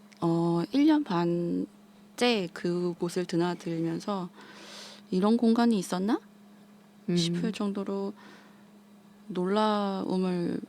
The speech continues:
Speaker 1: 발견하고 있는 중이고요.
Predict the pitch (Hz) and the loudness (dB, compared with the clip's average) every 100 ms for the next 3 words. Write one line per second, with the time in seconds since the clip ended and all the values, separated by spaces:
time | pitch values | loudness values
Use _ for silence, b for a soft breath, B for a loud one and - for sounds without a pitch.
0 | - - - - - - - 185 208 214 | -16 -20 -20 -20 -18 -8 -4 0 2 2
1 | 226 208 175 175 175 170 - - - - | 2 2 2 2 2 0 -2 -8 -20 -20
2 | - - - 190 180 170 190 170 | -10 -2 4 4 4 2 2 2